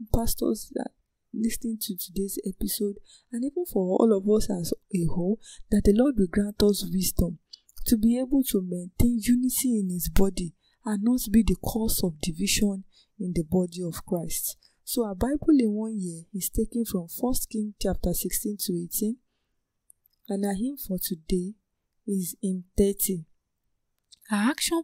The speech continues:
point for today, call a member of your local assembly and say, "I love you with the love of Christ." God help us in Jesus' name. Amen. So thank you for listening to today's episode.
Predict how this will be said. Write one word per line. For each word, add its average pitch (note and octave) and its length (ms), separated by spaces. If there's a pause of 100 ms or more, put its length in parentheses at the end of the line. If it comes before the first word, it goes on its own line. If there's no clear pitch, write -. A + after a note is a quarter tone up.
point G#3+ 200
for - 160
today, F3+ 420 (440)
call D#4+ 160
a A#3 180
member A3 300
of G#3+ 160
your F#3 140
local G#3 400
assembly F3+ 580 (420)
and F3+ 240
say, F#3 340 (360)
"I F#3+ 100
love F#3+ 360
you F#3+ 320 (120)
with F3 140
the E3+ 80 (100)
love F3+ 300 (300)
of - 180
Christ." - 560 (500)
God A3+ 200
help F#3+ 260
us F3+ 400 (160)
in E3+ 100
Jesus' F3 600
name. E3+ 180 (680)
Amen. F3 520 (360)
So - 200 (100)
thank C#4+ 220
you - 80
for G3 180
listening G#3 300
to - 120
today's F#3 320
episode. F#3+ 580